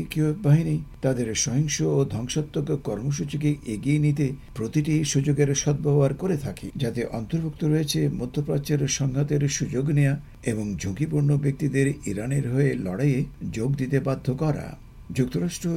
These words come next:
ইরানের ক্ষতিকর আচরণ মোকাবেলা ও তা উদ্ঘাটিত করার সব ধরনের প্রয়াস নেয়া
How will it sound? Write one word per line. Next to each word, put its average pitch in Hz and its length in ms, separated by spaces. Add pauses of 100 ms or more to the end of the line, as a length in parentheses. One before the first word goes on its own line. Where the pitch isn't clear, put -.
ইরানের 156 440
ক্ষতিকর 151 440 (120)
আচরণ 151 400
মোকাবেলা 147 520 (340)
ও - 60
তা 120 140 (140)
উদ্ঘাটিত 143 480
করার 143 420
সব 147 260 (100)
ধরনের 139 460
প্রয়াস 131 440
নেয়া 127 180